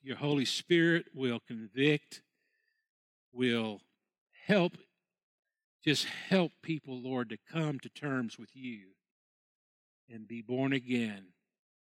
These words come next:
die to themselves, to be raised up a new creation.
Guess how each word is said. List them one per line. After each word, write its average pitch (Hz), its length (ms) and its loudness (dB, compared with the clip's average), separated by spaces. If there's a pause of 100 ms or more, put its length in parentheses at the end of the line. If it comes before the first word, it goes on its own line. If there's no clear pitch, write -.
(400)
die 135 480 4
to 139 120 -4
themselves, 113 920 -4 (540)
to - 60 -20
be 113 180 -4
raised 139 680 6
up 131 260 4 (400)
a 120 120 -2
new 139 480 -2 (680)
creation. 117 600 -2